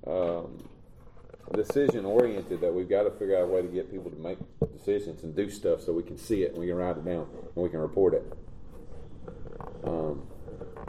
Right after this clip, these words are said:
but, you know, just the everyday stuff that we live in and coming together like this and hearing the gospel again, hearing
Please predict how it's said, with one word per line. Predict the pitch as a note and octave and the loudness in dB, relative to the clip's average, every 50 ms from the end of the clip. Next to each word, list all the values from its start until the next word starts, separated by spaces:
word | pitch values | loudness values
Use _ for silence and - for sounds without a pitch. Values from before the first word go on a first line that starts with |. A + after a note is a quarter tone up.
| - - - - - - - - - - - - - - - - - - - - - - - - - - - - - - | -8 -8 -8 -8 -8 -12 -12 -12 -12 -12 -12 -12 -12 -12 -12 -10 -10 -12 -12 -12 -12 -12 -12 -12 -12 -14 -14 -14 -8 -6
but, | - - - | -6 -4 -2
you | A2+ G#2 | 0 2
know, | G2 F#2 | 2 2
just | E2+ D#2 G2 F#2 - - | 2 2 0 0 0 0
the | F2+ F#2 F2 E2+ F2 - - - | 2 4 4 4 2 0 0 2
everyday | G#2 G#2 G#2 G#2+ G#2 G2 G#2 G2+ G2+ G2+ G2+ G2 F2+ - - - - - - | 2 2 2 2 2 4 6 8 8 8 6 4 0 -6 -12 -18 -20 -20 -20
stuff | - - - A#2 A2+ A2+ - | -18 2 4 6 6 6 6
that | - F2+ F#2+ | 2 4 4
we | G#2 G#2+ | 2 2
live | G#2+ G2+ G#2 A#2 C3 A2+ | 4 6 8 8 8 6
in | G2+ F2+ F2 F2 E2+ - - - - - - | 4 -2 -4 0 2 0 0 0 -4 -10 -8
and | F#2 F#2 F2+ F2 - | -8 -8 -8 -8 -4
coming | - B2+ A2 A2 G2 | -4 -2 -2 -2 -2
together | F#2 F#2 A2 A2 G#2+ | 4 6 6 8 8
like | G#2+ G#2 G2+ | 6 4 6
this | G#2 G#2+ G#2 G2+ - | 6 4 4 4 0
and | F#2 F2+ | -6 -4
hearing | A2 B2 C3 B2+ | -2 -2 -2 -2
the | A#2 | 0
gospel | G2+ A2 G#2+ G#2+ A2 G#2+ - - G2+ G2+ | 0 0 0 0 -2 -2 -4 -2 -2 -2
again, | G2 G2 G#2 G2+ G2 G2 G2 - - - - - - | -2 -2 -2 -4 -4 -4 -8 -12 -18 -20 -20 -8 -2
hearing | - B2 B2+ B2 A#2 A2 G#2+ - - - | 0 2 2 2 2 0 -2 -6 -10 -14